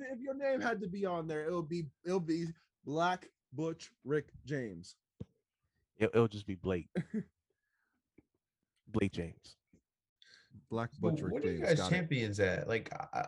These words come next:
Speaker 3: I, I, I, you know what?
Speaker 1: <laughs>
Speaker 2: Champion of everything.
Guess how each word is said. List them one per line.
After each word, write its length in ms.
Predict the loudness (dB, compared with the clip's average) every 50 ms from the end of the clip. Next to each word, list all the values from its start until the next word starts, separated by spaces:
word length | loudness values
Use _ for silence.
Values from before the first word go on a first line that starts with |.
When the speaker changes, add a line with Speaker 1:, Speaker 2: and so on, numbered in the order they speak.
| -4 -6
Speaker 3:
I, 100 | -8 -8 -10 -6 _
I, 60 | -4 -4 -4 -6 -8 -10
I, 100 | -10 -10 -10 -10 -2
you 180 | 0 2 2
know 140 | 6 6 8
what? 280 | 8 8 6 4 0 -6 -12 -12 -10 -10 -10 -10 -10 -12 -16 _
Speaker 1:
<laughs> 520 | _ _ _ _ _ _ _ _ _ _
Speaker 2:
Champion 320 | -6 -4 -4 -4 -4 -4 -4
of 100 | -6 -6
everything. 320 | -8 -8 -10 -12 -16 -18